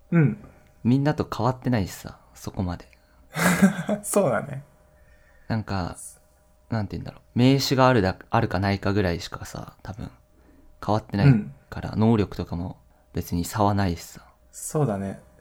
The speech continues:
Speaker 1: 変な話、次の職場で、まあ、自分の努力量とか質を変えれば、
Speaker 2: うん。
Speaker 1: 一年、なんか、タカたちのその代のところも抜ける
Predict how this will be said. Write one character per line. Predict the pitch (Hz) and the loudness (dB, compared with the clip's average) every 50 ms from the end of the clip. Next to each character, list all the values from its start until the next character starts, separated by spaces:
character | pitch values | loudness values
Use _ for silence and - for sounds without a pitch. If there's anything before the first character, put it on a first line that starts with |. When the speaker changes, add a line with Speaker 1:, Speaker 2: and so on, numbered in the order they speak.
| - _ | -20 _
Speaker 1:
変 | - 170 165 143 | -6 -2 -2 -2
な | 123 113 | 0 -2
話、 | 110 104 107 113 - - - 107 104 - - _ _ _ _ _ _ | -2 -2 -4 -4 -8 -10 -12 -12 -12 -12 -14 _ _ _ _ _ _
次 | - - - - 143 160 | -16 -10 -6 -2 -2 0
の | 165 147 135 | 0 0 -2
職 | - - - - 110 | -2 -6 -10 -8 -8
場 | 101 101 | -8 -6
で、 | - 101 | -6 -6
ま | 101 101 95 | -4 -4 -4
あ、 | - - - - - - | -6 -8 -16 -20 -16 -10
自 | 110 110 107 | -6 -4 -2
分 | 120 127 127 131 | -2 0 0 0
の | 131 127 123 117 - - - - - _ _ _ _ _ _ _ _ _ | 0 0 -2 -4 -6 -10 -18 -20 -20 _ _ _ _ _ _ _ _ _
努 | - 110 110 | -4 -4 -2
力 | 120 123 123 - - _ - - 135 131 127 120 | -2 -4 -6 -8 -12 _ -4 -2 0 0 0 0
量 | 117 107 104 95 | 0 0 0 -2
と | - - | -2 -8
か | - - - | -12 -12 -12
質 | - - - - 120 117 | -14 -14 -10 -4 0 0
を | 110 113 | 0 2
変 | 113 - 113 117 120 | 2 0 0 0 2
え | 117 | 0
れ | 117 117 | 0 0
ば、 | 110 110 113 117 - - _ _ _ _ _ _ - | -2 -4 -8 -8 -12 -18 _ _ _ _ _ _ 2
Speaker 2:
う | 117 | 4
ん。 | 117 | 4
Speaker 1:
一 | 117 107 98 | 6 6 4
年、 | 117 117 117 117 - - - - - - - - _ _ - - _ _ _ _ - | 2 2 0 -4 -8 -14 -20 -20 -20 -20 -20 -20 _ _ -20 -20 _ _ _ _ -12
な | 135 117 113 | -10 -8 -6
ん | |
か、 | - - - - - - - - - _ _ _ _ _ _ - | -4 -4 -4 -4 -6 -20 -20 -20 -20 _ _ _ _ _ _ -10
タ | - 143 | -4 -2
カ | 135 131 | 0 0
た | - 107 101 | 0 -2 -2
ち | - 101 | -4 -6
の | 95 92 | -6 -6
そ | - - | -6 -8
の | - - 107 | -10 -4 0
代 | 107 104 95 95 | 0 0 0 0
の | 101 101 80 - - - _ _ _ _ _ _ _ - | -4 -8 -10 -12 -16 -20 _ _ _ _ _ _ _ -16
と | - | -6
こ | - 113 | -2 0
ろ | 110 104 | 0 0
も | 98 92 95 - - - | -2 -4 -8 -8 -2 0
抜 | 107 107 107 | 0 2 2
け | - 120 | 0 0
る | 123 120 113 117 | 0 0 -2 -2